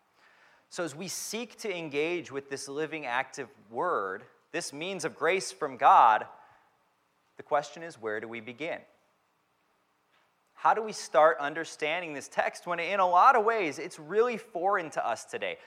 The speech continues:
There's a lot of things that are hard to understand in the Bible, and I say that being somebody who teaches theology and ministry at the college level. There's a lot that's hard to understand in the Bible, right?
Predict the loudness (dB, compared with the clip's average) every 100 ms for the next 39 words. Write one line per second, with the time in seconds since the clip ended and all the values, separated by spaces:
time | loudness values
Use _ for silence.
0 | -6 0 2 10 10 10 6 -4 -8 -4
1 | -2 -4 6 10 10 8 0 -4 -6 -6
2 | -6 2 8 8 8 2 -4 -4 -2 6
3 | 4 4 -4 -6 -8 -8 -10 -10 -12 -10
4 | -10 -10 0 6 6 6 0 -2 -4 -4
5 | -4 -4 -6 -8 -10 -16 -6 -4 -4 2
6 | 8 10 8 6 6 6 4 -2 -6 0
7 | 2 6 12 12 12 6 -2 6 8 8
8 | 6 0 0 -2 -8 -8 -6 -6 -2 4
9 | 4 4 -2 -12 _ _ _ _ _ _
10 | _ _ _ _ _ _ _ 4 4